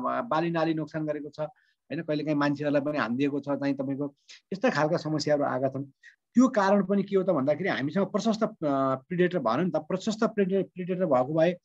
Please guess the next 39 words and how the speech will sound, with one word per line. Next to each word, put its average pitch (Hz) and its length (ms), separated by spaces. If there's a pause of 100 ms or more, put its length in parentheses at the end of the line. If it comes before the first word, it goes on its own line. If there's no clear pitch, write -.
(380)
त्यो 180 80
निलगाई 185 380
भएको 139 300
ठाउँमा 165 360
चाहिँ 170 240
प्रिडेटर 170 300
पुग्न 165 260
सक्ने 165 240
अवस्था 160 260
भएको 120 280
भए, 147 220
त्यो - 560
त्यसले 214 300
ल्याउने 196 360
त्यो 196 140
समस्या 165 360
पनि 170 240
कम 147 60
हुन्थ्यो। 120 320
एउटा 151 280
तपाईँहरूलाई 135 320
मैले 135 160
एउटा 135 180
उदाहरणको 123 400
हिसाबले 120 260 (640)
यस्तो 196 200
खालको 156 300
अर्को 165 240
समस्या 143 360
पनि 151 160
आउँछ। 120 200
त्यस्तै 202 280
अब 220 140
अर्को 190 220
अहिले 196 180
हामी 143 280
जुन 170 240
कोभिड 170 260
नाइन्टिनको 156 560